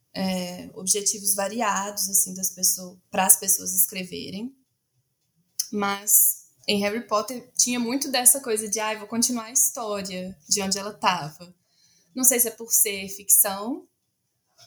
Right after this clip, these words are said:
ou se é porque, é,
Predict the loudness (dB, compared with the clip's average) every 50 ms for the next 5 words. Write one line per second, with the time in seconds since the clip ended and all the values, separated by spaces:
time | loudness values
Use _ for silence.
0 | _ -4 -4 0 4 4 6 6 4 2 -2 -4 -4 -4 -4 -6 -8 -10 -10 -12
1 | -12 -10 -10 -12 -12 -6 -2 0 0 0 0 0 -2 -4 -4 -4 -4 -6 -6 -6
2 | -8 -10 -10 -12 -14 -14 _ -10 -8 -6 -6 -6 -6 -6 -6 -8